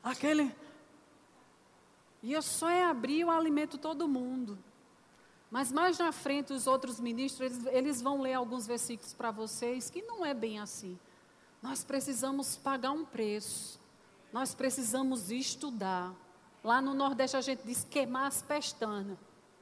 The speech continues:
estudando. Sabe? Tempo fora de tempo, porque nós estamos lidando com pessoas. Estamos edificando pessoas.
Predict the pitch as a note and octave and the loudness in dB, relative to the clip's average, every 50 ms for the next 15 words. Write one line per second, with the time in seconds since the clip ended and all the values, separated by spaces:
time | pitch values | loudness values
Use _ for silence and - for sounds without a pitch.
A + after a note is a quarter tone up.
0 | - - A#3 - - - C#4 A#3+ G#3 G#3+ A3 G#3+ G#3+ G#3+ G#3 G3+ F#3 F3+ F3 - | -12 -8 -6 -6 -4 -4 -4 -2 0 0 0 0 -2 -4 -6 -6 -8 -8 -10 -12
1 | - - - - - - _ - - - - - - - - - - - - - | -18 -20 -20 -20 -20 -20 _ -20 -20 -20 -20 -20 -20 -20 -20 -20 -20 -20 -20 -20
2 | _ _ _ - - - - C4+ C#4+ C#4+ C#4+ C4+ B3 C#4+ C4+ - - - - - | _ _ _ -8 -6 -4 -2 0 0 0 -2 -2 -4 -6 -8 -8 -12 -20 -20 -20
3 | - - - - - - - D4+ D#4 E4 D#4+ C#4+ - D4 C4 - - C4+ C#4+ C#4+ | -20 -20 -20 -20 -6 -2 2 4 4 4 4 2 0 -2 -4 -2 -2 0 2 2
4 | C#4+ C#4 A#3 C4+ - - - A3 A3 A3 A3 G#3 G#3 - - - - - - - | 2 0 0 -4 -6 -4 -4 -4 -2 -4 -4 -6 -10 -12 -18 -20 -20 -20 -20 -20
5 | - - - B3 - C#4 C#4 C#4 C#4 C#4 A#3+ C4+ - - - C4+ C4+ C4 B3+ A3 | -10 -6 -6 -4 0 0 2 2 2 2 0 0 -2 -2 -2 -2 0 0 -2 -2
6 | A#3 A#3 A#3 G#3 F#3+ A#3+ B3+ C4+ C4+ B3 B3+ C#4+ - - - - - - - - | -2 -2 -2 0 0 0 0 0 -2 -2 -4 -6 -6 -8 -14 -20 -20 -20 -16 -10
7 | - B3 A#3 A3 - B3+ A#3+ - - - - F#3 F3 E3 E3 E3+ F3 F3 - - | -8 -8 -6 -6 -6 -4 -4 -4 -4 -4 -4 -6 -6 -8 -8 -10 -10 -8 -6 -6
8 | - - - - - - - - - - G3+ G3+ - - - B3+ C4 C4 B3+ G#3+ | -4 -4 -4 -6 -6 -8 -12 -16 -8 -6 -4 -4 -2 0 0 0 2 0 0 2
9 | F#3+ A3+ A#3 G#3+ F#3+ A3+ C#4 C4+ - - C4 - - - B3 B3 B3+ C4+ C4+ A#3+ | 4 4 4 4 2 0 -2 -2 -2 -4 -6 -6 -2 -2 0 0 0 0 -2 -2
10 | C4 C4+ - - - - - - - - - - - A#3 A#3+ A3+ - - - - | -2 -2 -4 -6 -14 -20 -20 -20 -20 -20 -20 -10 -6 -6 -4 -2 -2 -2 0 0
11 | A3 F#3+ G3 F#3+ F3+ F3+ F3+ F3+ - - - - - - - - - - - - | 0 0 0 0 0 -2 -2 -4 -6 -6 -6 -4 -4 -4 -4 -4 -4 -6 -8 -10
12 | - | -12